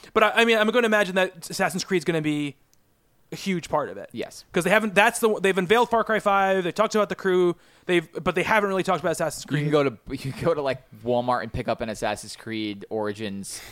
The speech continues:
Speaker 2: Like, "Bring this to the counter and we'll pre-order the game for you."
Speaker 1: Mm-hmm.
Speaker 2: Somebody on NeoGAF was holding out one of the cards today. Um,
Speaker 1: That's
Speaker 2: you,
Speaker 1: awesome.
Speaker 2: as you mentioned to me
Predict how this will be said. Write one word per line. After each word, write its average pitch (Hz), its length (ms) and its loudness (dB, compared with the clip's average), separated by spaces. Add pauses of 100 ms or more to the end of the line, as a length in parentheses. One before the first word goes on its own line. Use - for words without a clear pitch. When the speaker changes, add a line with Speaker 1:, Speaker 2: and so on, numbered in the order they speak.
(240)
Speaker 2:
Like, - 420 -4
"Bring 175 160 2
this 208 180 4
to 214 120 4
the 190 60 4
counter 190 360 2
and 135 80 0
we'll 135 80 2
pre-order 156 380 -2
the 143 40 -4
game 160 200 -4
for - 120 -6
you." 95 180 -2
Speaker 1:
Mm-hmm. 175 100 -2
Speaker 2:
Somebody 135 320 0
on 123 340 -2
NeoGAF 120 460 2
was 117 100 -6
holding 120 260 -4
out 110 120 -2
one 113 80 -6
of 110 100 -4
the - 60 -12
cards 110 340 -2
today. 101 240 -4 (680)
Um, 113 440 0
Speaker 1:
That's 151 120 0
Speaker 2:
you, 175 80 2
Speaker 1:
awesome. 147 140 2
Speaker 2:
as 139 160 4
you 165 60 2
mentioned 156 300 0
to 151 60 -2
me 160 320 -2